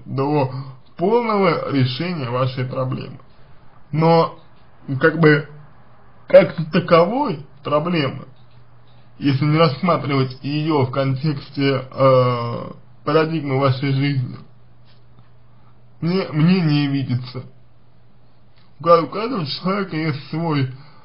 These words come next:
м, выбор, как ему отдыхать и что делать. Вы взрослая женщина, и совершенно непонятно, почему вы считаете это непорядочным.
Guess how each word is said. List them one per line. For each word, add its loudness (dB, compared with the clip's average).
м, 0
выбор, 0
как -2
ему 0
отдыхать 0
и -2
что -4
делать. -10
Вы 0
взрослая 2
женщина, -2
и 0
совершенно -4
непонятно, -4
почему -4
вы 0
считаете -8
это -10
непорядочным. -6